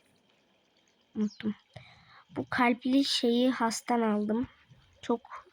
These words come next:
yakışıyor. Çok güzel yani.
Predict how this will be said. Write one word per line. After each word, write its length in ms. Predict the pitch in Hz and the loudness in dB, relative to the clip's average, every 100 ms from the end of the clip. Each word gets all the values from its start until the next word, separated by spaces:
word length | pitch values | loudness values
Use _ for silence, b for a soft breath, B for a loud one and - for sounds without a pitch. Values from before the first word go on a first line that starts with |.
| _ - | _ -8
yakışıyor. 640 | 220 220 - - 220 220 - B B B B | -6 -6 -12 -8 -8 -8 -16 B B B B
Çok 280 | - 339 - | -8 -8 -8
güzel 340 | 233 254 262 | -2 0 0
yani. 420 | 233 208 208 202 | -2 -4 -6 -10